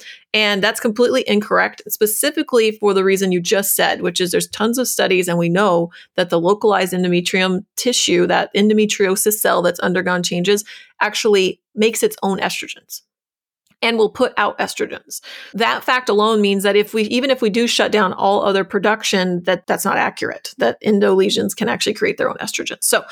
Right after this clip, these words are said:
I just wanted to put that out there 'cause there's women who are still put on these harsh suppressive drugs with the hopes that the endo tissue will go away, and it doesn't. It almost always persists. I wish it weren't true, but it, I hear it every single time. And it's because this localized tissue actually has its own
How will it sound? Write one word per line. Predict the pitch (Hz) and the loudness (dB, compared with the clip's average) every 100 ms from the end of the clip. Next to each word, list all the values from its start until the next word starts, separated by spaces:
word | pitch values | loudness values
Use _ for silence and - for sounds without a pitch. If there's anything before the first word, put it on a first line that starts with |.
| - - | -12 -4
I | |
just | 226 247 | -2 2
wanted | 269 | 2
to | 285 | 0
put | 285 294 | -2 0
that | 302 262 | 2 0
out | - | 0
there | 202 208 | 0 0
'cause | 208 | 2
there's | 208 185 | 0 2
women | 226 233 254 | 2 2 2
who | |
are | 214 | 2
still | 190 - 214 233 | 0 0 2 2
put | 240 240 - | 2 0 0
on | 202 | 0
these | 190 180 - | 0 -4 -6
harsh | - - 233 247 - - - | -14 -4 0 0 -2 -6 -12
suppressive | - 214 226 220 220 | -6 -2 -2 0 -2
drugs | 208 196 196 202 | 2 2 2 0
with | 190 | -2
the | 240 | -2
hopes | - 220 233 - | 0 0 0 -2
that | 214 | 0
the | 190 | 0
endo | 202 196 185 | 0 0 0
tissue | 196 208 190 185 | 0 0 2 2
will | 175 | 2
go | 196 175 | 0 0
away, | 180 262 294 302 - _ | 2 2 0 -4 -16 _
and | 208 | -2
it | 202 185 | 0 2
doesn't. | 208 - - | 2 0 -2
It | - | 0
almost | 190 185 175 | 0 -2 -2
always | 220 233 254 | 2 2 2
persists. | - 233 - 214 208 - - | 0 -2 2 0 0 -4 0
I | |
wish | 196 226 240 | 2 2 2
it | |
weren't | 226 196 | 0 -2
true, | - 208 190 | 0 0 0
but | 180 | -2
it, | 156 | -2
I | - 190 | -2 -4
hear | - 208 190 | -2 -2 2
it | |
every | 190 214 | 2 0
single | 214 220 208 | 0 2 0
time. | 208 196 190 180 - - - | 0 -2 -2 -4 -10 -20 -10
And | - 208 | -2 0
it's | 208 | 0
because | 220 190 208 185 | -2 0 0 2
this | 185 - | 0 2
localized | 214 214 202 185 - | 2 4 2 0 -2
tissue | 196 - 196 | -2 2 0
actually | 202 - 202 | 0 0 0
has | 208 208 | 0 0
its | 180 | 0
own | 185 196 190 196 | 0 -2 -2 -6